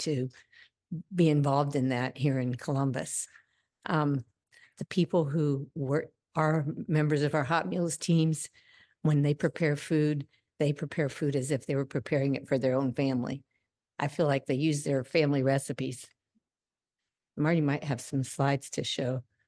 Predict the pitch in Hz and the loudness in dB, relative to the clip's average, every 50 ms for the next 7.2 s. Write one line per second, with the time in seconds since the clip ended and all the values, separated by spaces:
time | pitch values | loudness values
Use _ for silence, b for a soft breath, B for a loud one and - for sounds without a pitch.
0 | _ _ _ _ _ _ - 147 127 123 117 - _ _ _ _ _ _ _ _ | _ _ _ _ _ _ -2 0 0 0 -2 -4 _ _ _ _ _ _ _ _
1 | _ _ _ _ _ _ _ _ _ _ _ _ _ _ _ _ _ _ _ _ | _ _ _ _ _ _ _ _ _ _ _ _ _ _ _ _ _ _ _ _
2 | _ _ _ _ _ - 135 131 135 120 - - _ _ _ _ _ _ _ _ | _ _ _ _ _ 0 0 0 0 -4 -6 -10 _ _ _ _ _ _ _ _
3 | _ _ _ _ _ _ _ _ _ _ _ _ _ _ _ _ _ _ _ _ | _ _ _ _ _ _ _ _ _ _ _ _ _ _ _ _ _ _ _ _
4 | _ _ _ _ _ _ 160 147 151 202 202 - - 147 135 120 - - 156 147 | _ _ _ _ _ _ 0 2 2 0 0 -2 -2 -2 -2 -2 -2 0 0 0
5 | 139 - - - 165 156 151 131 127 151 143 139 160 165 - - 147 135 143 143 | 0 -2 -2 0 2 2 2 2 2 2 2 2 2 0 0 0 0 0 0 0
6 | 135 131 131 131 123 - - - 156 143 143 143 135 139 135 - 151 139 135 131 | -2 -2 -2 -2 -4 -6 -2 0 2 4 4 4 2 0 0 2 2 4 4 2
7 | 120 139 139 B | 2 -2 -4 B